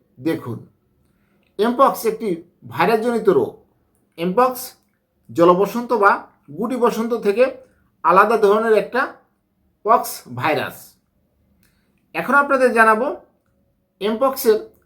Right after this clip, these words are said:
লক্ষণ কী, আমরা কী করে বুঝতে পারবো এটি এমপক্স। ব্যক্তির শরীরে খুব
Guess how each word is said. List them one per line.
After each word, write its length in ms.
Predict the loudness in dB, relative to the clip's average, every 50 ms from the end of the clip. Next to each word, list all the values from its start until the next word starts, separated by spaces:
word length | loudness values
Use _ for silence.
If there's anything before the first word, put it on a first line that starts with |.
| _ _ -4
লক্ষণ 460 | 0 0 0 0 0 0 0 0 0 -2 -4
কী, 120 | -8 -12 -12 -14 -18 _ _ _ _ _ -6
আমরা 240 | -2 0 2 2 2 2 0 -6 -14 _ _ _ _ _
কী 80 | -14 -12 -4
করে 160 | 0 2 4 4 4
বুঝতে 220 | 2 0 0 0 2
পারবো 220 | 4 4 4 4 2 0 -2 -8 _ _ _ _ _ -20 -20 -8 -6 -6
এটি 140 | -4 -4 -6 -8 -4 0 0
এমপক্স। 480 | 0 0 0 -2 -2 -2 -4 -8 -16 -20 -20 -20 -20 _ _ _ _ _ _ _ _ _ _ _ _ _ _ _ _ _ _ _ _ _ _ _ _ _ _ _ _ _ _ _ _ _ _ _ _ _ _ _
ব্যক্তির 420 | 0 2 4 4 2 0 -6 -8 -6 0
শরীরে 320 | 2 4 4 6 8 6 6 4 0 -10 -16 _ _ _ _ _ _ _ _ _ -10
খুব 140 | -8 -8